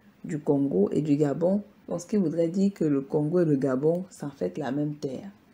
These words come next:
Parce que n'oubliez pas que le découpage de l'Afrique a fait en sorte que des terres soient séparées, des groupes soient séparés. On a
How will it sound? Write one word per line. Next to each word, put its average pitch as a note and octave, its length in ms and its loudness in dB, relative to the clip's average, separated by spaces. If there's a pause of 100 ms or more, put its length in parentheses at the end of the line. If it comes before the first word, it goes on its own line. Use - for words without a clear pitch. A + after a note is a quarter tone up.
(120)
Parce D3+ 140 -8
que - 80 -2
n'oubliez D#3+ 260 4
pas G3 160 2
que G3 140 -2
le D3+ 80 2
découpage D#3 640 -2
de C#3+ 40 0
l'Afrique C3 460 -4
a D3+ 60 -6
fait D3 120 -8
en C#3+ 100 -4
sorte E3 280 -4
que B2+ 180 -2 (340)
des - 120 -4
terres E3 240 4
soient D#3+ 160 -6
séparées, D3+ 640 -4
des C#3 180 -2
groupes D#3 280 -8
soient - 180 -10
séparés. D#3 680 -4 (300)
On D#3+ 240 -2
a D3+ 220 -4